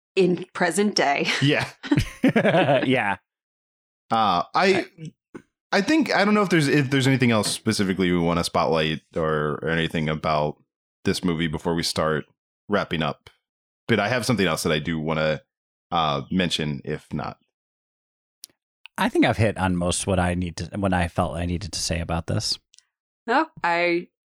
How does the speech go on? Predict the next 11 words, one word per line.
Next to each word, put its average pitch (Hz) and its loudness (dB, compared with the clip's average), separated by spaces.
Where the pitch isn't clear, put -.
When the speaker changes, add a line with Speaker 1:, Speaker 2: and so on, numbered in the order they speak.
Speaker 1:
I 175 2
very 175 2
much 175 0
appreciate 165 0
this - 2
movie. 185 4
I'm, 156 0
I'm 175 2
glad 165 0
it 175 2
exists. 170 0